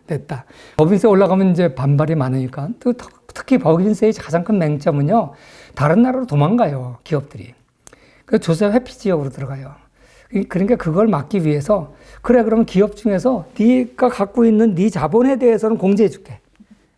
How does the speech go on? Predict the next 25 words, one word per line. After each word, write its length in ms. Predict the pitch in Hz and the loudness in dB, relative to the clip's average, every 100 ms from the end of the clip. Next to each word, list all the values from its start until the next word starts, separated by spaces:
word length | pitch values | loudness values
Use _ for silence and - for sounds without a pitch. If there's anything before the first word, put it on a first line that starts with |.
| _ | _
그 120 | - 196 | -10 -8
자기 240 | 151 175 | -6 -2
자본 240 | 214 208 | 0 0
공제를 540 | 190 180 185 175 170 180 | 0 0 2 2 0 -2
해주니까, 540 | 202 226 202 220 247 311 _ _ _ _ _ - | 0 0 0 -2 -4 -4 _ _ _ _ _ -10
뭐, 120 | 180 | -8
좀 160 | 147 175 | -4 -4
낫더라. 480 | 147 147 160 113 - | -4 -4 -6 -6 -8
뭐, 160 | 165 143 | -6 -4
이제 160 | 147 | -2
이런 540 | 151 170 185 165 156 165 _ _ _ - - - | 0 2 2 2 -4 -10 _ _ _ -20 -20 -6
제도들에 760 | - 143 143 160 165 147 143 143 | -2 0 2 0 -4 -4 -2 -2
대해서 300 | 147 131 - | -2 -6 -6
나오고요. 460 | 147 131 135 139 - - - - | -6 -6 -6 -10 -14 -20 -20 -4
그러면서 720 | - 247 269 233 196 214 143 - - | 2 4 4 4 4 2 -2 -12 -8
가장 320 | 190 302 269 | -4 -4 -2
공정한 580 | 160 165 190 262 277 262 | 0 2 2 2 0 2
세금으로 760 | 226 226 226 220 220 254 - - | 2 2 4 4 4 2 -2 0
이 180 | 190 | 0
저자들이 560 | 196 160 156 170 175 180 | 0 0 0 0 0 0
얘기하는 380 | 147 147 165 143 | -2 -2 -2 0
것을 360 | 139 247 240 - - _ | -2 0 -2 -4 -20 _
토지 300 | - 311 311 | -12 -8 -8
가치세라고 720 | 294 151 143 226 226 196 180 147 | -6 -8 -6 -6 -2 0 0 -2
나와요. 300 | 139 131 | -6 -8